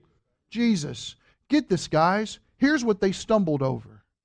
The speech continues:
And if the gospel sounds too easy for you, read the Gospel of John, okay? They stumbled over, "You can't earn it.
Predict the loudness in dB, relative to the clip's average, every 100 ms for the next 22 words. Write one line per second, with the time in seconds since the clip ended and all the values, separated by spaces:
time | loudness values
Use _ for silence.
0 | _ _ _ _ _ 0 2 2 0 2
1 | 2 2 -4 -8 -4 0 0 -2 -4 -6
2 | -4 -4 -4 -6 -8 -8 _ -10 -4 -4
3 | -4 -8 -12 _ _ _ _ -4 -2 -2
4 | -2 -4 -6 -10 -10 -8 -6 -6 -6 -8
5 | -6 -6 -10 _ _ _ 0 0 0 0
6 | 2 2 2 2 0 0 -6 -8 _ _
7 | _ _ _ _ _ _ -2 -2 0 -2
8 | -4 -4 -4 -4 -8 _